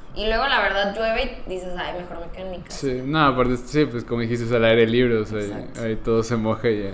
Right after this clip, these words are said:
Speaker 1: Esa
Speaker 2: ya
Speaker 1: es,
Speaker 2: no puedes
Speaker 1: esa es la
Speaker 2: hacer
Speaker 1: idea.
Speaker 2: nada.
Speaker 1: Pero es como estacional,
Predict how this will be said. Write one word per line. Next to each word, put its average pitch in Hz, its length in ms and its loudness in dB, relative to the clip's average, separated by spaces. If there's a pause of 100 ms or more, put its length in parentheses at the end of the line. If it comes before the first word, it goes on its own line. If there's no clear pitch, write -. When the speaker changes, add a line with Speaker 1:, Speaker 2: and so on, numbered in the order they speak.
(580)
Speaker 1:
Esa 123 160 -6
Speaker 2:
ya 120 60 0
Speaker 1:
es, 113 60 0
Speaker 2:
no 113 120 -2
puedes 110 220 2
Speaker 1:
esa 110 60 2
es 101 80 -2
la 113 60 2
Speaker 2:
hacer 104 120 2
Speaker 1:
idea. 104 160 0
Speaker 2:
nada. 165 300 -2 (460)
Speaker 1:
Pero 208 380 4
es 202 300 0
como 208 460 0
estacional, 180 760 -6